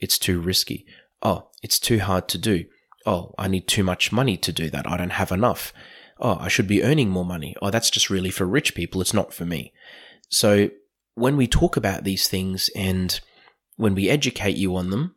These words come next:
as, as an advisor, we're able to help you understand what you can and can't do. So it's really important to understand that without risk, there's no reward.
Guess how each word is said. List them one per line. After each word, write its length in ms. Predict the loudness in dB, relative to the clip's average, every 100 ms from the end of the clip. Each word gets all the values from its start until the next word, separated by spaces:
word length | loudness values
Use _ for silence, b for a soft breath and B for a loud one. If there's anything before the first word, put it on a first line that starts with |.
| -10
as, 140 | -6
as 180 | -2 0
an 100 | 0
advisor, 480 | 0 0 0 0 -4 B B B B B
we're 220 | -2 0 2
able 320 | 2 2 0
to 160 | 2
help 320 | 0 2 2 2
you 80 |
understand 540 | 0 0 0 0 0 0
what 160 | -2
you 100 | -4
can 320 | -6 -4 -2 -4
and 100 | -6
can't 300 | -8 -8 -6
do. 220 | -8 -8 -16 _ _ -2
So 120 | 2
it's 140 | 2
really 300 | 4 4 4
important 400 | 4 4 4 2
to 120 | 0 0
understand 720 | 0 0 0 0 -2 -4 -8
that 600 | -8 -4 -2 -4 -4 -4 -4 _ _ _ _
without 340 | -4 0 0 -2
risk, 300 | -2 -2 -2
there's 260 | -4 -2
no 320 | 0 0 0 -4 -4
reward. 500 | -4 0 2 2 0